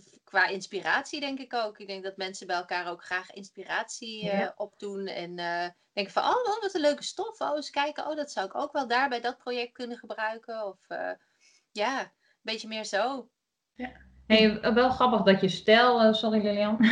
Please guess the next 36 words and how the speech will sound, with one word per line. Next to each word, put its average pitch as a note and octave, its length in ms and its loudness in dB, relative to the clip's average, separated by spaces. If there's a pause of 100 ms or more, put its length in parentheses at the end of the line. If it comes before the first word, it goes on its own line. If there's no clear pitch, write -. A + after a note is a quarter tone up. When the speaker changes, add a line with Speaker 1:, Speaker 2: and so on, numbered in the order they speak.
(200)
Speaker 2:
<laughs> C#4+ 300 2
Wel A3 220 8
grappig A#3+ 320 6
dat G#3 180 2
je G#3 60 0
stijl B3 440 -2
zegt, F3 320 2
want G3+ 160 0
wij G#3 120 6
hebben G3 180 6
ook G3 140 0
al G3+ 100 4
een F#3+ 120 2
keer F3+ 160 0
een E3 120 -4
podcast F3 460 2
gemaakt D#3+ 400 2
over D#3 240 4
onze G#3+ 340 2
stijl. D3+ 380 4
Maar G3+ 180 8
jij D#4 180 4
hebt G3 140 2
ook - 240 2
een A#3 100 6
hele, E3 540 6 (240)
hele A3 260 8
mooie, A#3+ 500 6
bijzondere C4 500 4
stijl E3 440 8
eigenlijk. E3 560 4
Waar, A3+ 260 4
waar A3+ 220 4
komt C#4 180 2
dat B3+ 160 -2
vandaan? A#3 720 0